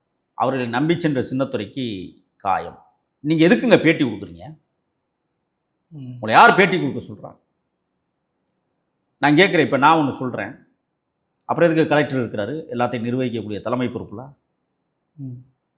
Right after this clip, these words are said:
Speaker 1: அந்தந்த துறைக்கு அமைச்சர்கள் இருக்கிறாங்களா, அவங்க ஏன் பேட்டி கொடுக்க மாட்டேங்கிறாங்க?
Speaker 2: ம்.
Speaker 1: கீழ்மட்ட அதிகாரிகளை பேட்டி கொடுக்க வைப்பதின் நோக்கம் என்ன? எதற்காக பேட்டி கொடுக்க வைக்கிறீங்க? இப்ப இந்த பள்ளி,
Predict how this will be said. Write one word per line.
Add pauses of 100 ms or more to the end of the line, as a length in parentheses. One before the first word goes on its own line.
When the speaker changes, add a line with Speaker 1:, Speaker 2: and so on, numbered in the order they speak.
(300)
Speaker 1:
அந்தந்த
துறைக்கு (100)
அமைச்சர்கள்
இருக்கிறாங்களா,
அவங்க (100)
ஏன்
பேட்டி
கொடுக்க
மாட்டேங்கிறாங்க? (1000)
Speaker 2:
ம். (240)
Speaker 1:
கீழ்மட்ட
அதிகாரிகளை
பேட்டி
கொடுக்க
வைப்பதின்
நோக்கம்
என்ன? (1400)
எதற்காக
பேட்டி
கொடுக்க
வைக்கிறீங்க? (1300)
இப்ப
இந்த (100)
பள்ளி,